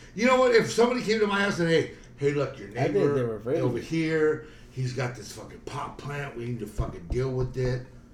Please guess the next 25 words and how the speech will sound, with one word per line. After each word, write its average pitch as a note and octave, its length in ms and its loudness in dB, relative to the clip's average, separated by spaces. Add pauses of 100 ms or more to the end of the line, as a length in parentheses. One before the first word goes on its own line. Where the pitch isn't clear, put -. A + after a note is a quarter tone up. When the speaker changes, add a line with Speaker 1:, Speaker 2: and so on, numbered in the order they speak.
(200)
Speaker 1:
Hey, F3+ 140 0
that E3 200 -2
ain't D#4+ 140 -2
my C#4+ 160 -4
fucking - 360 -8
problem, D3+ 360 -4
motherfucker. E3 540 -6
Go G3+ 100 -2
call, A#3+ 380 -6
talk - 260 -6
to F#3 80 0
them. A3 340 -2 (1300)
Don't G3 200 -2
fucking, C#4+ 280 -6 (320)
it's, - 340 -10 (1500)
he C3 80 -8
goes, C3 160 0
"I'm - 100 -12
sorry. B2 800 -4 (160)
I, G2+ 60 -8
I - 20 -8 (180)
really G2+ 300 -6
didn't F#2+ 180 -12
mean C3 240 -2
it." B2 320 -2